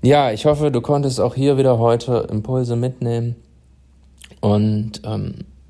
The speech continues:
ich konnte dich anregen, mal darüber nachzudenken, wie dein Selbstwert gerade aktuell aussieht,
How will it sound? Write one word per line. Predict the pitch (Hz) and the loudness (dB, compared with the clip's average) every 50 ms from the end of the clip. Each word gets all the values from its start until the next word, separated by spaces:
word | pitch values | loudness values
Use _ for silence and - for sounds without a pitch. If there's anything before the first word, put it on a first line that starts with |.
| _ _ - - - - - - - - - | _ _ -20 -20 -20 -20 -20 -20 -20 -20 -18
ich | - - | -14 -4
konnte | - 123 120 120 123 | 0 0 2 2 2
dich | 113 107 95 90 | 0 0 0 2
anregen, | 104 117 123 120 110 113 113 113 107 110 110 110 107 107 107 113 117 127 | 2 2 2 2 2 2 2 2 2 2 0 0 0 -2 -2 -4 -4 -4
mal | 135 110 110 107 110 110 104 | -2 -2 0 0 0 0 0
darüber | 110 107 104 107 104 107 107 | -2 -2 -2 0 0 0 0
nachzudenken, | 107 107 110 113 - - - - - 104 110 104 101 101 107 107 - - - - 123 113 123 127 - - - - - _ _ _ _ _ _ _ _ _ - | 0 0 0 -2 -4 -6 -10 -6 -6 -4 -2 -2 -2 -2 -4 -6 -8 -12 -12 -8 -6 -6 -6 -6 -10 -12 -20 -20 -20 _ _ _ _ _ _ _ _ _ -6
wie | 127 117 113 113 | -4 0 0 2
dein | 110 120 110 110 104 | 2 4 4 4 4
Selbstwert | 117 117 113 113 - - - 113 113 110 110 - | 4 4 4 2 -2 -6 0 2 2 2 0 -2
gerade | - - 110 107 110 - - | -2 0 2 2 2 2 0
aktuell | - - - - - - 113 113 | -2 -4 -6 -4 -2 -2 0 0
aussieht, | - 107 117 117 113 - 117 113 113 113 - - | 0 0 0 -2 -2 -4 -4 -4 -4 -4 -6 -14